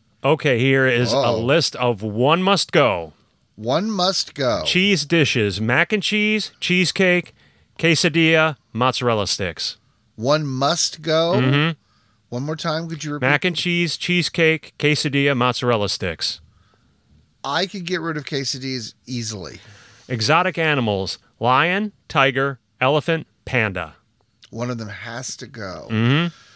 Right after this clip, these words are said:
Speaker 2: Uh, tigers.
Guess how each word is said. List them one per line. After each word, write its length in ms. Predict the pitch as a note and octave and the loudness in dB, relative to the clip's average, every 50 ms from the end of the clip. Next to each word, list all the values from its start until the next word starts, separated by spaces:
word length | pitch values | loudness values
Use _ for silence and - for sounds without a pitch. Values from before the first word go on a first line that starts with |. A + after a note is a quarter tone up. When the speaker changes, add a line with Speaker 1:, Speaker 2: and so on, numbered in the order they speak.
| - _ _ _ _ _ _ _ - | -20 _ _ _ _ _ _ _ -10
Speaker 2:
Uh, 1700 | B2+ B2+ B2 B2 B2 B2 B2 B2 B2 B2 B2 B2 B2 B2 B2 B2 B2 B2 B2 B2 B2 B2 B2 A#2+ B2 B2 A#2+ A#2+ A#2+ A#2 - - - - - - - - - - - - - - - - - - - - - - - G#1+ A1 - - - | -10 -8 -6 -6 -6 -6 -6 -6 -6 -6 -6 -6 -6 -6 -6 -8 -8 -8 -8 -8 -8 -8 -8 -8 -10 -10 -10 -10 -10 -10 -10 -10 -10 -12 -12 -14 -14 -16 -16 -18 -20 -20 -20 -20 -20 -20 -20 -20 -20 -20 -20 -20 -20 -20 -20 -20 -16 -14
tigers. 640 | - - C3 A#2 A2+ G#2+ G2 G#2 F#2 F#2 - - | -12 -8 -8 -8 -8 -8 -8 -12 -12 -12 -14 -16